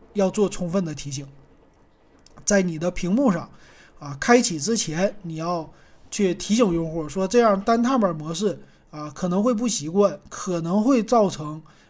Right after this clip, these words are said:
啊，严重的后果，就是导致误踩，然后变成加速。呃，提醒用户，请充分了解，呃，如果发生此事，这个事儿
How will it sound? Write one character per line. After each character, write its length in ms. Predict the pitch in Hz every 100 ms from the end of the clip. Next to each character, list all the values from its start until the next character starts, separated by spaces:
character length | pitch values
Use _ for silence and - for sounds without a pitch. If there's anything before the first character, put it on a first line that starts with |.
| -
啊， 160 | 147
严 320 | 160 175 175 202
重 220 | 269 202
的 100 | 175
后 220 | 247 214
果， 260 | 160 156 139
就 160 | 175
是 160 | 160 151
导 300 | - 185 151
致 300 | 151 254 208 - - _ _
误 240 | 240 269 208
踩， 400 | - 165 139 131 - - _ -
然 240 | 180 170 180
后 140 | 214
变 200 | 202 190
成 140 | 151 151
加 160 | 151
速。 180 | 139 190 - - _ _ _
呃， 200 | 165 165 156
提 180 | - 233
醒 180 | 220
用 120 | 165 151
户， 240 | 170 135 - - -
请 300 | - 196 165
充 260 | - 233 214
分 180 | 262 190
了 220 | 151 165
解， 200 | 165 151 - - - -
呃， 80 |
如 160 | 175 233
果 100 | 269
发 220 | 208 214
生 220 | 202 202
此 200 | 196 165
事， 240 | 139 190 151 - -
这 160 | 226 208
个 100 | 175
事 120 | 196
儿 140 | 165